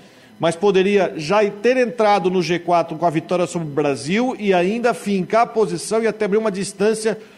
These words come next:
no jogo contra o Remo. E pra isso você precisa ter o suporte, você não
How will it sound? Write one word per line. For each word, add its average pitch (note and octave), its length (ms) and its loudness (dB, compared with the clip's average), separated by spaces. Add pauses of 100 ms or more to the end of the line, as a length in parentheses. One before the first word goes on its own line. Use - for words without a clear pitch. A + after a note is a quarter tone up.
(140)
no E3+ 80 -4
jogo F#3+ 200 4
contra G3 300 0
o F#3+ 60 4
Remo. E3 360 -2 (460)
E D#3 120 -6
pra G#3 180 0
isso A3+ 220 -2
você A3 180 -2
precisa B3 240 -2
ter A#3+ 80 -2
o G#3+ 60 0
suporte, - 480 -4
você D3 180 -10
não F#3+ 120 -2